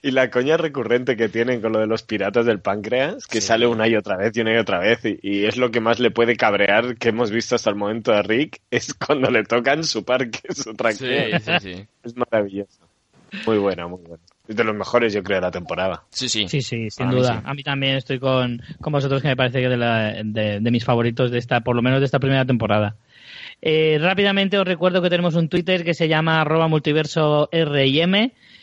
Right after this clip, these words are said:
Speaker 3: y también un correo electrónico, eh, que se llama prácticamente igual, multiverso R I M arroba gmail punto com, donde podéis mandarnos todo lo que queráis.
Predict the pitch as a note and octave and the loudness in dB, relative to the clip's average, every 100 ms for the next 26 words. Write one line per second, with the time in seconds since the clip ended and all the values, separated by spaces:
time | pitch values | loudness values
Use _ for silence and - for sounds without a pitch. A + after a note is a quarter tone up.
0 | _ F3 E3+ F3 F3 F3+ E3 F3+ F3 E3 | _ -2 2 2 4 2 2 2 2 2
1 | D#3+ F#3 F3+ G3+ A#3+ - _ C#3 C3+ C3 | 2 0 2 0 -2 -6 _ -2 2 2
2 | A#2+ A#2 B2+ B2+ B2+ B2+ B2 A#2 A#2+ E3 | 0 0 2 2 0 0 0 2 0 0
3 | A#3 D3+ C#3 C3+ C3+ B2+ C3+ C#3+ C3+ C3 | 0 0 2 2 2 2 2 2 2 2
4 | B2+ C3 D3+ C3+ C3 C#3+ C#3 B2+ A#2+ A2+ | 2 2 2 2 2 0 2 0 2 0
5 | G#2 G2 G#2+ - - _ C#3 C#3+ D3+ D#3+ | -2 -6 -8 -16 -20 _ 0 2 2 2
6 | C3+ C#3 C#3 B2+ D3 F3 F3+ - F3+ F3 | 2 2 0 0 0 2 0 -2 0 2
7 | D3 B2+ A2+ G#2 F#2+ - | 2 0 0 -2 -2 -8